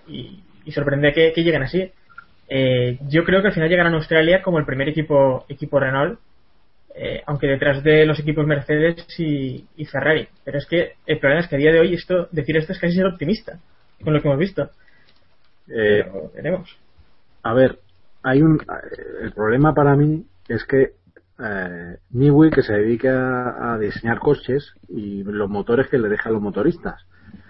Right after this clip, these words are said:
Speaker 2: porque gran parte del problema es porque, eh, Renault ha hecho un motor muy, muy compacto, probablemente sea más compacto que el resto, pero esa, esa compactación que tiene le lleva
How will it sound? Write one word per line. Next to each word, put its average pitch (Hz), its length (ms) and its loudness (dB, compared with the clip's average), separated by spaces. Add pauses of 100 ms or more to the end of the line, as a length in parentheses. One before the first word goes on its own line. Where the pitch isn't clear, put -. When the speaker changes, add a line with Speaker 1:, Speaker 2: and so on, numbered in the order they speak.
(300)
Speaker 2:
porque 101 260 -4
gran 117 240 0
parte 139 240 4
del 143 100 8
problema 147 400 6
es - 80 -4
porque, 104 480 2
eh, 95 500 -4 (500)
Renault 117 300 0
ha 131 40 2
hecho 131 160 0
un 135 60 6
motor 131 260 6
muy, 120 160 4 (160)
muy 135 260 0
compacto, 143 500 2
probablemente 120 420 0
sea 131 120 0
más 131 160 0
compacto 120 520 -4
que 95 80 -6
el 90 80 -8
resto, 156 460 -2 (1000)
pero 101 380 2 (400)
esa, 107 500 -4
esa 127 560 0
compactación 123 560 -2
que 131 100 4
tiene 147 260 4
le 127 100 4
lleva 131 360 2